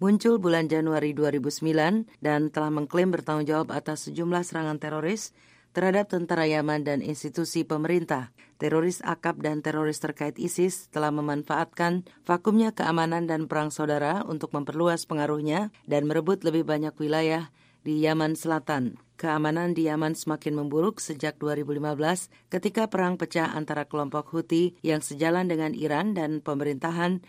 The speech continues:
Presiden Abdul Rabu Mansur Hadi yang didukung Arab Saudi.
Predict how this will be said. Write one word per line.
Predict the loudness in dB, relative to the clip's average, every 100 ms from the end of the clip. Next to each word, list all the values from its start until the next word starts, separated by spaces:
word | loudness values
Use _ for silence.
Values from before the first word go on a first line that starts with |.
| -2
Presiden | 0 2 0 2 0
Abdul | -4 -4 0 0
Rabu | 0 0 -2 -2 -2 -2
Mansur | -4 -4 -6 -4
Hadi | -4 -2 -2 -4 -8 _ -6
yang | -4 -2
didukung | -2 -2 0 0 0 -2
Arab | -4 -4 -4
Saudi. | 0 0 2 0 -4